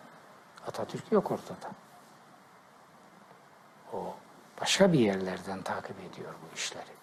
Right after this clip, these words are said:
İşe benimle başlamak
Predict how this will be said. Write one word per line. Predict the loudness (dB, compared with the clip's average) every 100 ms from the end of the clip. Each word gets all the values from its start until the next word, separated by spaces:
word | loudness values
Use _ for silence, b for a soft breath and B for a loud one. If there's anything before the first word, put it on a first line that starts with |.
| -20 -20 -20 -20 -20 -20 -20 -20 -20 -20 -20 -20 -20 -20 -20 -20 -20 -20 -20 -20 -20 -20 -20 -20 -20 -20 -10 -2
İşe | 4 6 6
benimle | 6 4 2 -2
başlamak | -6 -8 -8 -10